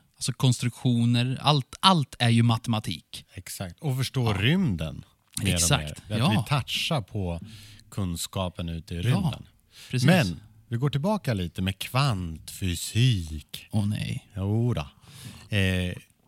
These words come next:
Speaker 2: i den kvantfysiska sfären som
Speaker 1: Mm.
Speaker 2: är jorden, på s-, subatomisk nivå delar vi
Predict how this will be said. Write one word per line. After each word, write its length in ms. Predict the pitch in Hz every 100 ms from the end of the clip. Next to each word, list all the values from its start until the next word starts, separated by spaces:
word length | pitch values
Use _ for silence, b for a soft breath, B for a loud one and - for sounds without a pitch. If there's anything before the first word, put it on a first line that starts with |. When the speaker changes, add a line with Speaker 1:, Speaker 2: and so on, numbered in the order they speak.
| -
Speaker 2:
i 400 | 165 220 220 - - _ _ _
den 260 | 127 123
kvantfysiska 1400 | 113 - 170 143 104 92 - - 165 175 156 - 120 120
sfären 760 | 104 - 87 78 80 95 165 208 - -
som 180 | - 117
Speaker 1:
Mm. 60 | 110
Speaker 2:
är 60 | 101
jorden, 920 | 110 92 98 117 110 90 82 69 - - _ b b b b b b - -
på 240 | 131 -
s-, 540 | - - - - - - -
subatomisk 1400 | - - 190 127 101 120 - 165 196 214 185 160 - 101
nivå 440 | 80 76 78 135 - _ _ _ _
delar 760 | 107 101 180 156 101 104 165 196
vi 580 | 156 110 101 90 92